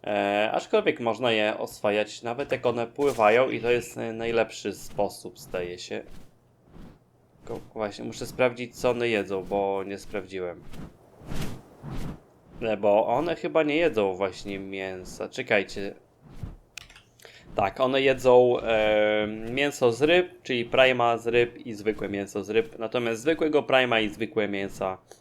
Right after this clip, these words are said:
zwykłego mięsa nie zjedzą, więc, e, musicie na to zwrócić uwagę, żeby gdzieś tam w pobliżu były te łososie pływające, żeby z nich tego prima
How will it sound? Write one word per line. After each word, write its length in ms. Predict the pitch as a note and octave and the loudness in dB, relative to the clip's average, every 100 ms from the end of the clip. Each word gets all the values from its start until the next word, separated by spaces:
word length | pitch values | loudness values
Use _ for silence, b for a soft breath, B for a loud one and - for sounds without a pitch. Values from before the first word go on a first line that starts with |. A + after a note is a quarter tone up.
| - | -16
zwykłego 280 | G2+ G#2 G#2 | -12 -6 -6
mięsa 320 | G2 F#2+ G2+ | -6 -6 -6
nie 220 | G#2 D3 | 0 0
zjedzą, 480 | D3 A#2+ A2+ A2 G#2+ G#2 B B B B - - G#2+ F#2 | 2 2 2 2 0 -4 B B B B -16 -10 -8 -4
więc, 460 | G2 G2 F#2+ - | -4 -6 -10 -6
e, 520 | G#2+ G2+ G2+ G2+ G2+ G2 G2+ | 0 2 2 2 0 -2 -8
musicie 400 | G2+ - G#2+ G2 | -12 -10 -8 -8
na 140 | F#2+ | -8
to 160 | F#2 F#2 | -8 -10
zwrócić 400 | F#2 F#2 F#2 - | -12 -16 -16 -14
uwagę, 440 | F#2 F#2 F#2 F#2 | -8 -8 -6 -10
żeby 340 | F2+ F2+ F#2+ F2+ - b b - | -12 -12 -10 -10 -14 b b -18
gdzieś 200 | A2 - | -16 -8
tam 140 | - G2+ | -6 -4
w 40 | |
pobliżu 480 | G#2 G2+ G#2+ G2+ G2+ | -6 -8 -6 -6 -4
były 260 | G2+ G2 | -2 -2
te 160 | F#2+ G2+ | -4 -6
łososie 520 | F#2+ F#2+ - G2 G2+ | -6 -8 -6 -6 -8
pływające, 680 | G2 G2+ G2 G2 F#2+ F2+ G2 | -8 -6 -4 -4 -6 -8 -10
żeby 280 | F#2+ F#2 F#2 | -10 -10 -10
z 40 | |
nich 200 | F#2+ F#2 | -12 -12
tego 280 | - F#2 F#2 | -10 -8 -8
prima 440 | F2+ F#2 F2+ F2+ | -8 -8 -6 -10